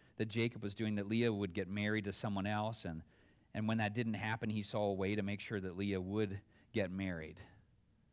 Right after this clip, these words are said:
And so while that might, uh, have been Laban's thought process, God's sovereignty superseded his <laughs> plans. Laban used the custom of his people to defend his de-, deceptive acts,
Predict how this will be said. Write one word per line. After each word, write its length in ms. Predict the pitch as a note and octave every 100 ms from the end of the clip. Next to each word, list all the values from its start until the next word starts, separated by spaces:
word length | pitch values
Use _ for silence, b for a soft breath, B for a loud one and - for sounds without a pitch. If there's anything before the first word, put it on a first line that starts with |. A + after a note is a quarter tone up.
| _ _ _ _ _ _ _ _ _ _ _ _ -
And 80 | A#2
so 120 | B2
while 420 | A#2 B2 A#2 A2 b b b
that 140 | A#2+
might, 280 | A#2 A#2 A2+ - - _ _ _ -
uh, 180 | G2+ F#2+
have 160 | A#2+
been 260 | A2+ G#2+ F#2+ - -
Laban's 480 | A2 C3 B2 G2+ -
thought 320 | A2+ G2 G2+
process, 560 | A2+ F#2 F#2 A2 G#2
God's 540 | - G#2+ G#2+ - - - -
sovereignty 800 | - - G#2 A2 G#2+ F#2+ - F#2
superseded 640 | F2 A2+ F#2 F#2 - F2 E2+
his 140 | F2
<laughs> 0 |
plans. 680 | - - - - E2+ - - _ b b b b b b _ _ _ _ _ _ _ _
Laban 340 | A#2 A#2 A2 G#2
used 220 | A2 G#2+
the 60 |
custom 460 | G#2 - A#2+ - G#2
of 80 | G2
his 120 | G2
people 300 | - A2 G2
to 100 | F#2
defend 360 | F2 - G#2 G2
his 140 | F#2
de-, 180 | F#2+ E2+ - -
deceptive 580 | G2 - A#2+ - F#2 D#2+ -
acts, 560 | A2 F#2 F#2+ - -